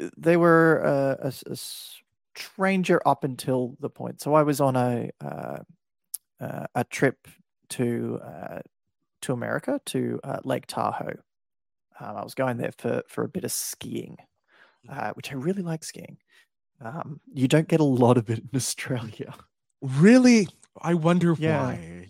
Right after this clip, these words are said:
Speaker 2: You're, like, right by the
Speaker 1: Yeah.
Speaker 2: South Pole. You can go to the South Pole and ski. There's some mountains there, some glaciers.
Speaker 1: Absolutely.
Speaker 2: <laughs>
Speaker 1: Yeah, it's, it's just a hop, skip, and a jump
Speaker 2: Good job,
Speaker 1: over.
Speaker 2: right? <laughs> It's just like us Canadians to the
Speaker 1: Yeah.
Speaker 2: North Pole. It's very close.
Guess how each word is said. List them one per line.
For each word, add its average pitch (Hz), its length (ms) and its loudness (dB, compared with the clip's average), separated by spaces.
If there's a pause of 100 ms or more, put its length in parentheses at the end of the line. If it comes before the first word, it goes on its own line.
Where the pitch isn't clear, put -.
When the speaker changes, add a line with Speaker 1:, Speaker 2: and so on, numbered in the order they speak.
(100)
Speaker 2:
You're, 143 200 0
like, 170 240 4
right 143 300 0
by - 140 4
the - 80 6
Speaker 1:
Yeah. 127 80 4
Speaker 2:
South 123 220 0
Pole. 170 200 2
You 113 80 -2
can 156 100 -8
go 220 60 -2
to 247 100 -2
the 98 100 -6
South 92 300 -10
Pole 156 180 0
and 110 120 -4
ski. - 260 -12
There's 147 180 -4
some 120 180 -4
mountains - 380 -14
there, 78 240 -14
some 117 180 -12
glaciers. - 540 -12
Speaker 1:
Absolutely. 240 760 2
Speaker 2:
<laughs> - 400 -16
Speaker 1:
Yeah, 311 180 6
it's, - 280 4
it's - 260 -4
just 170 180 2
a 123 40 6
hop, 160 240 2
skip, - 260 -2
and 175 80 -2
a - 20 -2
jump 156 240 0
Speaker 2:
Good 147 80 2
job, 151 200 6
Speaker 1:
over. 156 100 2
Speaker 2:
right? 196 340 6
<laughs> - 280 -2
It's 190 120 2
just 180 160 0
like 170 120 4
us 160 120 2
Canadians 165 420 4
to 233 60 4
the 233 80 10
Speaker 1:
Yeah. 170 60 6
Speaker 2:
North 170 260 4
Pole. 117 220 4
It's 104 180 -4
very 139 160 0
close. - 360 -8